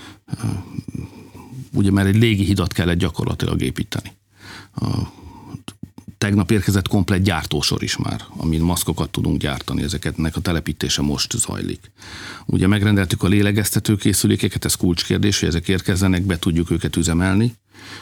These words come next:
Aztán ugye járványkórházat építünk Kiskunhalason, azon mindjárt végzünk, és kórházakat szabadítunk föl a koronavírusos betegeknek a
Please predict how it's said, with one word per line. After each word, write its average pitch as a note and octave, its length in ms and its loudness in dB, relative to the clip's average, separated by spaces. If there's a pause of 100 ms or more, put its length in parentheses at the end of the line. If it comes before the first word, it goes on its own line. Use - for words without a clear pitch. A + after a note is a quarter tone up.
Aztán F#2+ 220 0
ugye F2+ 140 4
járványkórházat G#2+ 1000 4
építünk F#2+ 480 2
Kiskunhalason, A2+ 800 2
azon F#2 220 2
mindjárt F2 340 2
végzünk, G#2+ 540 4 (200)
és - 200 0
kórházakat G2+ 720 2
szabadítunk F2 680 2
föl F2+ 280 2 (460)
a - 100 -4
koronavírusos F2 840 2
betegeknek F2 640 -2
a E2+ 300 -2